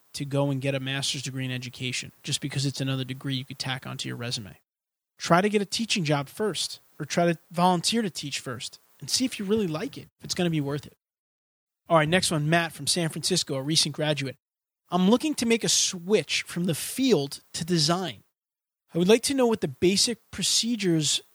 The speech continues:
are for a civil design engineer is expected to know in order to make up for the time lost." I mean, this is a tricky question, Matt. And basically, Matt's saying that he's a, a civil engineer and he wants to go from being in the field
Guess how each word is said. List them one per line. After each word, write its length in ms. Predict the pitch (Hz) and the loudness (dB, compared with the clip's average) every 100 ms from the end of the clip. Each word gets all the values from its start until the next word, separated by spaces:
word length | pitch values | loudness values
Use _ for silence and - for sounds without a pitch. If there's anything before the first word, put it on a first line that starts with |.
| _ 175 | _ 2
are 440 | 160 139 135 147 | 4 4 0 -8
for 180 | - 175 | -6 0
a 40 | 151 | 2
civil 320 | - 214 226 | 4 2 0
design 420 | 196 170 175 175 | 2 0 2 2
engineer 580 | 165 147 147 139 139 - _ | 0 0 -2 -2 -4 -6 _
is 120 | - | -2
expected 480 | 151 - 202 170 165 | 2 2 2 -2 -4
to 100 | - | -4
know 400 | 143 170 190 147 | 0 4 4 2
in 80 | 143 | 0
order 160 | 151 156 | 0 0
to 160 | - | -2
make 260 | 165 151 147 | -4 -4 -4
up 160 | 143 - | -8 -6
for 80 | |
the 80 | 143 | -8
time 460 | 135 - 139 135 135 | -6 -8 -6 -6 -4
lost." 500 | 151 127 - - - _ _ _ _ _ _ _ | -4 -6 -8 -10 -12 _ _ _ _ _ _ _
I 80 | 160 | 0
mean, 180 | 175 180 | 4 6
this 180 | 208 214 | 4 4
is 60 | |
a 40 | 196 | 0
tricky 340 | - 190 180 | -4 -6 -6
question, 420 | - 170 147 156 | -2 0 0 -2
Matt. 160 | 139 135 | -4 -4
And 120 | 147 | -2
basically, 300 | 185 190 196 | 2 2 2
Matt's 280 | 156 147 147 | -2 -2 -2
saying 260 | - 160 151 | -2 0 -2
that 180 | 143 | -4
he's 160 | 139 135 | -6 -8
a, 160 | 131 - | -8 -4
a 40 | |
civil 320 | - 196 190 | 0 2 2
engineer 320 | 151 131 139 139 | -2 -2 -4 -4
and 60 | |
he 40 | 135 | -4
wants 220 | 139 139 | -6 -8
to 60 | 143 | -6
go 180 | 143 | -6
from 400 | 139 - 139 131 - _ | -6 -6 -8 -8 -14 _
being 160 | 151 151 | 2 2
in 60 | |
the 60 | 135 | 2
field 480 | - 190 160 135 | -2 0 2 0